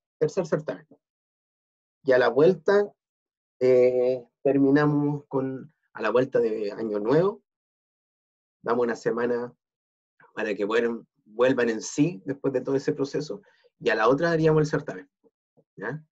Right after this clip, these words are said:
Ya, muchachos, eh, comencemos.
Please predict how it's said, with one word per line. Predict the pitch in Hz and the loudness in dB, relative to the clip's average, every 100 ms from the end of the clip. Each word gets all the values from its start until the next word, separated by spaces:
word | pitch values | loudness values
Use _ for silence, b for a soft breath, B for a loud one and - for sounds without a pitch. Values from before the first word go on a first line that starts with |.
| _ | _
Ya, | 156 _ _ _ _ _ _ _ _ _ _ 202 | -20 _ _ _ _ _ _ _ _ _ _ 0
muchachos, | 233 240 170 139 - _ _ _ _ _ _ _ _ - | 4 4 2 -4 -8 _ _ _ _ _ _ _ _ 0
eh, | 135 135 135 131 131 127 135 _ _ - _ _ _ | 4 6 6 6 4 0 -6 _ _ -20 _ _ _
comencemos. | 196 190 180 156 113 87 | 2 2 0 -2 -6 -6